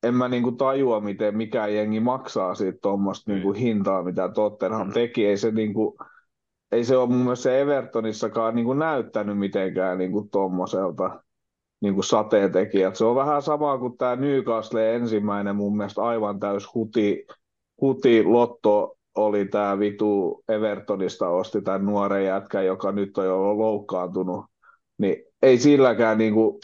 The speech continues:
Speaker 1: ollut mun mielestä semmosia näyttöjä vielä, että sä voit oikeesti niinku ostaa
Speaker 3: Gordoni.
Speaker 1: sen
Speaker 2: Gordon.
Speaker 1: tommosen, niin, Gor-, niin, Gordoni.
Speaker 2: Gordoni olisi voinut
Speaker 1: Ei.
Speaker 2: laittaa tohon listaan kanssa, mut se on ehkä vähän liian,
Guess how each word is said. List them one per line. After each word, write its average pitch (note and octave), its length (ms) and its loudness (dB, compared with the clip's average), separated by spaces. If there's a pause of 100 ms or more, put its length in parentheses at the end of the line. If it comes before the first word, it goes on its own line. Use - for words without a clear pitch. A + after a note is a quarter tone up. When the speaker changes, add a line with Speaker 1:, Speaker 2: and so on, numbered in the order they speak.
Speaker 1:
ollut A#2 300 2
mun A#2 200 0
mielestä A2 220 -2
semmosia A2+ 460 0
näyttöjä G#2+ 640 -2
vielä, G2 300 0
että F2+ 120 -6
sä G#2 100 -4
voit G2+ 260 -2
oikeesti G2+ 600 -2
niinku F#2+ 440 -2
ostaa G2+ 340 -4
Speaker 3:
Gordoni. A#2+ 460 2
Speaker 1:
sen A#2+ 80 4
Speaker 2:
Gordon. A2+ 260 4
Speaker 1:
tommosen, G2 360 2
niin, A#2 180 2
Gor-, A#2+ 320 0
niin, B2+ 220 0
Gordoni. C#3 280 2
Speaker 2:
Gordoni B2+ 280 4
olisi A2 200 2
voinut A#2+ 220 2
Speaker 1:
Ei. A#2+ 60 4
Speaker 2:
laittaa A#2+ 320 2
tohon A#2+ 280 -2
listaan A#2 460 -4
kanssa, G#2 300 -6
mut G2+ 140 -12
se - 80 0
on A2+ 100 4
ehkä A2+ 180 -2
vähän A2+ 200 2
liian, G#2+ 220 -2